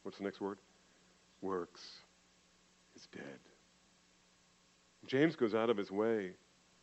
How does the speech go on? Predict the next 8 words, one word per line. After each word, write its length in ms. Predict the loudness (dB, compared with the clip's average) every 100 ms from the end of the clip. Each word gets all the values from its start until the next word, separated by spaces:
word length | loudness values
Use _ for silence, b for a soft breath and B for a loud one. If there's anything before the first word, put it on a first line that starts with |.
| b b b b b b b _ -4
in 140 | -2
his 240 | -2 -2
little 360 | 2 6 6 2 -6 -20 _ _ _ _ _ _ _ -16
epistle 540 | -4 -2 0 -4 -4 -14 _ _ _ _ _ _ _ _ -18
to 80 | -14
say, 500 | -2 0 2 0 -4 -12 _ _ _ _ _
"You 180 | -4 -4
say 880 | -4 -10 -2 0 2 0 0 0